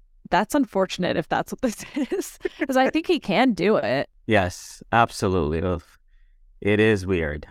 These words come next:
Speaker 2: Um, is there a segue or transition from Elvis to the First World War? Or we could just make it.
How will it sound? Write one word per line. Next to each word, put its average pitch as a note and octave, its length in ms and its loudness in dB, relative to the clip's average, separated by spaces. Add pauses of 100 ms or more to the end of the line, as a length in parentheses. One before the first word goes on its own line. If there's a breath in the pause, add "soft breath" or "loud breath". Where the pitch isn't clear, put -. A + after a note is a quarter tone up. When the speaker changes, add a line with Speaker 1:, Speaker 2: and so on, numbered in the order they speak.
(180)
Speaker 2:
Um, G2+ 640 2
is D3+ 160 -4
there G3 180 2
a A3+ 40 0
segue G3 520 -2
or F#3 100 0
transition C#3 720 -4
from B2 200 0
Elvis A#2+ 560 -2
to C3 120 0
the A2+ 120 -2
First A#2 280 -2
World A2+ 240 0
War? G#2+ 400 -2 (320)
Or C3+ 80 -2
we E3 60 2
could C4 140 0
just - 200 -6
make G2 280 -2
it. - 300 -10